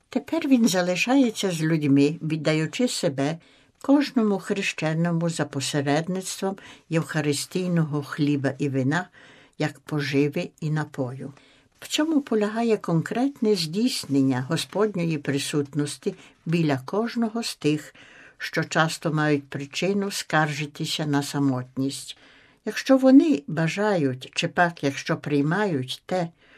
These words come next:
що євхаристійний Христос щодня близько і разом із ними, своєю євхаристійною, але справжньою, легкою і великою присутністю,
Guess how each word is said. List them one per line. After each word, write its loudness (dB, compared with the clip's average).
що -2
євхаристійний 0
Христос -4
щодня -2
близько -2
і 2
разом 0
із -8
ними, -2
своєю 2
євхаристійною, -2
але 0
справжньою, 0
легкою -2
і -2
великою 0
присутністю, -6